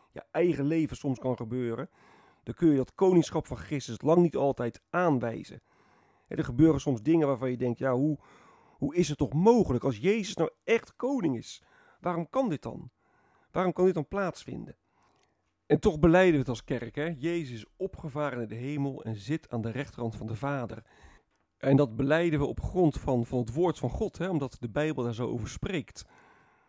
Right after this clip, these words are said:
Bijvoorbeeld in Psalm honderdtien. Die psalm die hebben we ook gelezen, gelezen tijdens de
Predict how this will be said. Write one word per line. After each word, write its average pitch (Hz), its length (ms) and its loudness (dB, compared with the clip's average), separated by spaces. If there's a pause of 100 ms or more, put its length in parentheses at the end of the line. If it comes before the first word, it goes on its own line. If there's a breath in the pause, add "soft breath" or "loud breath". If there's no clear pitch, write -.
(180 soft breath)
Bijvoorbeeld 147 360 2
in 156 120 4
Psalm 165 360 4
honderdtien. 131 640 4 (120)
Die 120 100 -10
psalm 147 320 0
die 131 80 0
hebben 123 200 0
we 113 60 -4
ook - 80 -14
gelezen, 131 460 0
gelezen 127 360 -4
tijdens 117 300 -4
de 107 160 -6